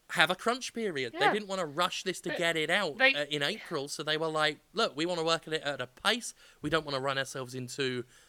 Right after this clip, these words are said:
Speaker 1: the ground. We want
Speaker 2: Yeah.
Speaker 1: this healthy and sustainable." Good on them.
Speaker 2: Yeah,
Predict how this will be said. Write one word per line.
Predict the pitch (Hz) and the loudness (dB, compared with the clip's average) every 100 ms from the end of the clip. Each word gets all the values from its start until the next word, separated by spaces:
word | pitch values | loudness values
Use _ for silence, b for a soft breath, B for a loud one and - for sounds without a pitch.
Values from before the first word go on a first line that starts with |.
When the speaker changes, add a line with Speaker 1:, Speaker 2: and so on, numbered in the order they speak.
| b | b
Speaker 1:
the | 143 | -2
ground. | 151 156 170 208 165 | 4 4 4 0 -4
We | 156 | -4
want | 139 135 | -4 -4
Speaker 2:
Yeah. | |
Speaker 1:
this | 120 | -2
healthy | 151 139 - | 2 2 0
and | 143 123 | -8 -8
sustainable." | 127 - 135 165 175 277 - _ _ | -10 -4 -4 -4 -6 -6 -8 _ _
Good | - 220 285 | 4 6 6
on | 311 | 2
them. | 330 359 226 | 2 0 0
Speaker 2:
Yeah, | 440 494 | 6 8